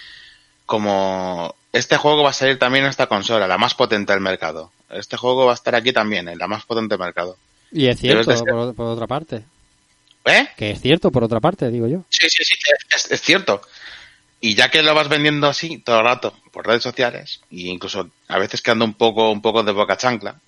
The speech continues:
Speaker 1: en
Speaker 2: Hmm.
Speaker 1: algunos, en algunos casos, sé consecuente con eso que estás vendiendo y enseña poderío gráfico, enseña potencia pura y dura y, y enseña juegos que no sean triple A, que, que sean casi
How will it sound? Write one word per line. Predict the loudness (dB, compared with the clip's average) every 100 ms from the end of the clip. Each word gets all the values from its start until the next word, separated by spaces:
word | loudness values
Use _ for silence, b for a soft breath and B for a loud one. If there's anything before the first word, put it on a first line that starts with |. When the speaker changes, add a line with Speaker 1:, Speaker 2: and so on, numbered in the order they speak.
| -14
Speaker 1:
en | -6
Speaker 2:
Hmm. |
Speaker 1:
algunos, | -2 0 0 0 -4
en | -6
algunos | -8 -10 -12 _ -6
casos, | -4 -4 -8 -10 B B B B B B B B _
sé | -4 2
consecuente | 2 2 2 2 2 0 -2 _ _ _
con | -4 -2
eso | -2 -4
que |
estás | 0 0 0
vendiendo | 0 0 -2 -6 _ _ _
y | -6 -4 -2 -4 -8 -16 _ _ -6
enseña | -4 -2 2 2
poderío | 4 2 4 2 2
gráfico, | 0 -2 -10 -14 -16
enseña | -10 -4 -2 2
potencia | 2 0 -2 -4
pura | 0 -2 -2 _ B B B B -6
y | 0
dura | 2 4 2
y, | 0 -2 -4 -6
y |
enseña | -6 -4 -2
juegos | 0 -2 0
que | -2
no | -2
sean | -2 -2
triple | -2 0 -2
A, |
que, | -2 -6 -6
que | -6
sean | -4
casi | -4 -4